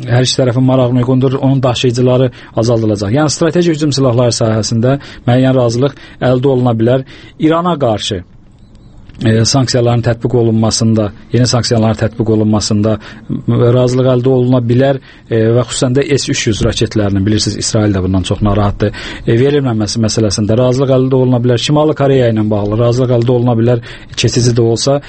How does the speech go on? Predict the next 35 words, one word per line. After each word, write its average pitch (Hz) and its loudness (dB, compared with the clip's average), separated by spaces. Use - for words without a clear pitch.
və 147 2
Əfqanistan 135 -2
məsələsində, 95 -4
e, 110 0
müəyyən, 117 2
e, 117 -2
Rusiyanın 117 2
yardımına, 110 0
e, 98 -2
Amerika 104 0
Birləşmiş 107 -2
Ştatlarının, 110 -2
e, 104 0
razılığı 113 0
var, 135 0
ehtiyac 117 0
ola 104 0
bilər. 175 -2
Ən 202 2
başlıca 139 0
məsələ 107 -2
isə, 95 -4
e, 117 2
prinsipal 165 -2
razılıq 147 -2
bundan 143 0
ibarət 131 0
olar 123 0
ki, 156 -2
bir-birinə 147 0
daha 135 0
ağır 123 0
və 117 0
ciddi 117 -2
problemlər 120 0